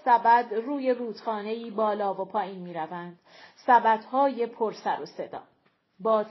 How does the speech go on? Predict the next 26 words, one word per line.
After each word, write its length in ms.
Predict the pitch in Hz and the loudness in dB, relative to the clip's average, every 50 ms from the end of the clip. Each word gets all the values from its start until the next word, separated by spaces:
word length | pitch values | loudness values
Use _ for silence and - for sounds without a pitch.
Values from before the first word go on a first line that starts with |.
| - - - | -12 -14 -14
تمام 500 | 190 185 202 220 240 254 262 254 247 233 | -12 -8 -6 -4 -4 -4 -4 -6 -8 -10
نیرویش 840 | 220 214 208 208 208 202 202 190 247 359 349 320 285 285 285 - - - - - _ _ | -12 -12 -12 -12 -10 -10 -8 -4 -2 -2 0 0 0 -2 -2 -6 -14 -20 -20 -20 _ _
به 60 | - 494 - - | 0 0 0 0
کلاه 380 | - 277 233 208 190 190 190 214 | -2 -2 0 0 0 -2 -2 -6
شماره 580 | 202 - - 226 214 220 226 226 247 247 269 285 | -10 -8 -10 -8 -6 -6 -6 -6 -6 -8 -8 -10
نه 260 | 320 370 415 370 208 - - - | -6 -2 -2 -2 -2 -4 -14 -14
چسبید. 440 | - 170 135 - - - _ - _ _ _ _ _ _ _ _ _ _ _ _ _ _ _ | -14 -14 -14 -14 -18 -20 _ -20 _ _ _ _ _ _ _ _ _ _ _ _ _ _ _
هویج 300 | 381 339 233 247 220 - | 2 4 4 2 -4 -2
قرمزی 420 | 233 240 214 208 208 202 202 262 | -2 -2 -2 -2 -6 -6 -8 -4
داد 240 | 254 254 247 247 240 | 0 2 2 2 2
زد: 240 | - 277 269 269 277 - - _ _ _ _ - - - _ _ | 2 0 0 0 0 -6 -18 _ _ _ _ -20 -20 -20 _ _
"برید 240 | 453 494 523 571 571 494 | 8 8 8 8 8 8
عقب! 380 | 392 330 339 392 403 370 294 - - - - | 8 8 8 8 8 8 8 4 -2 8 10
برید 280 | 508 554 554 587 571 539 480 | 10 10 10 10 10 10 10
عقب!" 420 | 403 403 403 415 403 339 240 - - - - _ _ _ _ _ _ _ _ 220 | 10 10 10 10 10 10 6 2 -6 -16 -20 _ _ _ _ _ _ _ _ -8
ولی 540 | 226 247 247 233 220 226 226 220 220 226 | 0 2 2 2 2 0 -6 -6 -8 -8
مثل 340 | 220 226 240 233 233 - 233 | -6 -6 -8 -8 -8 -6 -6
این 200 | 196 185 196 220 | -6 -6 -8 -8
بود 320 | 226 277 320 370 403 392 - | -6 -4 -2 -2 -2 -2 -2
که 160 | - 294 247 | -2 -2 -2
در 280 | 185 220 214 214 220 | 0 2 2 2 0
باد 520 | 208 202 208 269 294 311 311 320 320 320 311 | -2 -2 2 4 6 6 6 4 2 -2 -6
شمال 580 | 311 - - - 359 370 349 359 339 277 202 | -8 -10 -6 -2 -2 0 2 2 2 2 0
فوت 360 | - - - 208 175 - - - | -2 -8 -12 -12 -12 -12 -14 -10
کرده 320 | - 170 165 165 165 165 | -6 -6 -6 -6 -8 -12
باشد. 380 | 160 - - - - 226 - | -12 -12 -16 -14 -14 -14 -14